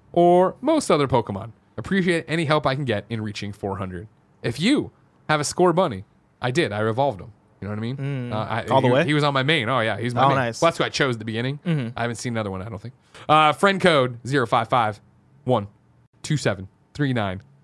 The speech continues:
Speaker 1: two six zero four. Blessing.
Speaker 2: Yes.
Speaker 1: We're keeping you busy this week. It's
Speaker 2: You
Speaker 1: your
Speaker 2: are.
Speaker 1: first week on the job.
Speaker 2: Mm-hmm.
Speaker 1: We wanna make sure everybody's seeing your smiling face.
Speaker 2: Yeah.
Speaker 1: Tomorrow,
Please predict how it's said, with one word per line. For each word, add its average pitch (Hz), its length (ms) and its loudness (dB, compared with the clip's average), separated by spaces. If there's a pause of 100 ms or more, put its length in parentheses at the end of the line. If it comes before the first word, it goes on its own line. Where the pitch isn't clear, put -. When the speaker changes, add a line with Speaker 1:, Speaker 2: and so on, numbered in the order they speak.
Speaker 1:
two 165 160 -2
six - 400 -6 (260)
zero 110 380 -2 (220)
four. 113 240 -14 (1200)
Blessing. 117 300 0 (540)
Speaker 2:
Yes. - 320 -8
Speaker 1:
We're 120 60 -8
keeping 165 240 0
you 156 60 0
busy 113 220 -2
this 67 200 -16
week. - 140 -20 (100)
It's - 80 -12
Speaker 2:
You 135 80 2
Speaker 1:
your 127 100 6
Speaker 2:
are. - 40 4
Speaker 1:
first 117 140 -2
week 170 160 -2
on 175 80 0
the 175 60 -2
job. 110 380 -2
Speaker 2:
Mm-hmm. 139 260 -2
Speaker 1:
We 113 80 -2
wanna 123 180 -2
make 123 140 -6
sure 123 180 -2
everybody's 117 220 -4
seeing 113 200 -6
your 110 100 -6
smiling 95 320 -6
face. - 320 -14
Speaker 2:
Yeah. 127 340 0
Speaker 1:
Tomorrow, 165 540 2